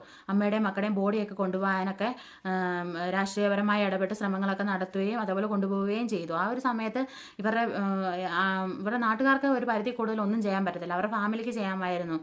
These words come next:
ഇങ്ങനെ കൊണ്ടുപോകാൻ പറ്റത്തില്ലെന്ന് പറയാമായിരുന്നു, അവരുടെ സഹോദരങ്ങൾക്ക് പറയാമായിരുന്നു. ആരും ഒരു അക്ഷരം പോലും മിണ്ടിയില്ല. ആ ഒരു സമയത്ത് തന്നെ അവരുടെ ആ ഒരു മനോഭാവം എന്തായിരുന്നു എന്നുള്ളത് നമുക്ക് മനസ്സിലാക്കാനായിട്ട് പറ്റും.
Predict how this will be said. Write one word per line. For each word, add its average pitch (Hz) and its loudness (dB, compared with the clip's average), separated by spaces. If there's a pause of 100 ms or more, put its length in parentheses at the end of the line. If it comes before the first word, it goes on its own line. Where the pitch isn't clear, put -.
(380)
ഇങ്ങനെ 214 0
കൊണ്ടുപോകാൻ 214 4
പറ്റത്തില്ലെന്ന് 202 0
പറയാമായിരുന്നു, 196 0
അവരുടെ 185 0
സഹോദരങ്ങൾക്ക് 202 0
പറയാമായിരുന്നു. 185 0
ആരും 202 2
ഒരു 208 0
അക്ഷരം 208 0
പോലും 214 0
മിണ്ടിയില്ല. 185 -2 (340)
ആ 220 8
ഒരു 254 6
സമയത്ത് 233 2
തന്നെ 220 2
അവരുടെ 196 2
ആ 208 4
ഒരു 214 2 (300)
മനോഭാവം 214 4
എന്തായിരുന്നു 208 4
എന്നുള്ളത് 202 2
നമുക്ക് 190 0
മനസ്സിലാക്കാനായിട്ട് 196 0
പറ്റും. 170 -4